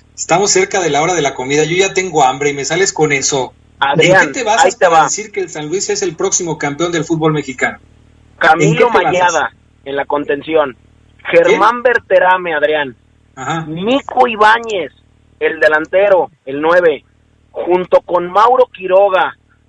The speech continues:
Speaker 2: le ponemos en la central a Noya y por una banda a Barrera, hijo, mano, yo no quiero saber qué va a hacer ese, e-, ese, ese trabuco que está habla-, el que está armando San Luis, ¿eh?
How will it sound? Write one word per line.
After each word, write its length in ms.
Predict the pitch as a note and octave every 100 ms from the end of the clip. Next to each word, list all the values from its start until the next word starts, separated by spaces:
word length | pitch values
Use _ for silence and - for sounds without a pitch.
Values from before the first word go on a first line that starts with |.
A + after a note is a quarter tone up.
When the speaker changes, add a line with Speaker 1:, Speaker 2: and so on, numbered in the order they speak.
| _ C3+
Speaker 2:
le 180 | D#3
ponemos 540 | - - F#3 A#3+ C4 G#3
en 160 | F#3
la 120 | E3+ D#3+
central 600 | D#3+ D#3+ F3+ G3 F#3 C#3+ _ _ _ -
a 160 | D#3
Noya 580 | D#3 G3+ A3 F#3+ D#3 - _ _ _ _ _ _
y 160 | - A3
por 320 | - F#3 F3+
una 240 | G#3 B3+ G#3+
banda 360 | G#3+ G#3+ F#3
a 40 | D#3+
Barrera, 580 | D#3+ - F#3 F#3+ G3+ - _ _ _ _ _ _
hijo, 340 | A3 C4 A3
mano, 280 | E3+ D#3+ C3+
yo 200 | B2+ F#3+
no 120 | A3+
quiero 280 | - G3 G#3
saber 320 | D#3+ E3 G3
qué 120 | - F#3
va 120 | F3+
a 20 |
hacer 240 | - F3+
ese, 360 | F3+ E3+ E3+ C3+ _ _ _ -
e-, 120 | E3
ese, 480 | E3 F3 - D#3+ D3 -
ese 220 | D#3 E3+
trabuco 480 | D3 - F3+ A#3 B3
que 80 | E3
está 160 | E3
habla-, 180 | D#3+ D#3+
el 180 | D3 C3+
que 100 | C#3+
está 140 | C#3+
armando 300 | D3+ D3 C#3
San 140 | A#2+ C3
Luis, 220 | F#3 A#3
¿eh? 180 | D#3+